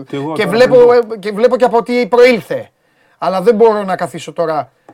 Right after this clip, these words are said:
Speaker 2: να λέω συζητήσεις που μου έχουμε έξι-εφτά πα-, παλιοί φίλοι σε ένα group και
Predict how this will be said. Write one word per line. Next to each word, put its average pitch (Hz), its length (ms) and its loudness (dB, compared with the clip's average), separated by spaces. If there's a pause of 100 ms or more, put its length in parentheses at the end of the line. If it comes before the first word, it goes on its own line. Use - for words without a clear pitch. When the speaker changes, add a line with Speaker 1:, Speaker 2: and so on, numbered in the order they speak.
(180)
Speaker 2:
να 175 180 -2
λέω 180 320 2
συζητήσεις 160 680 -10 (760)
που 190 100 -10
μου 185 120 -6
έχουμε 175 520 -2 (320)
έξι-εφτά 190 460 -4
πα-, 170 320 -2
παλιοί 180 300 -4
φίλοι 170 500 -6 (120)
σε - 160 -14
ένα 180 180 -4
group 175 160 -4
και 175 220 -4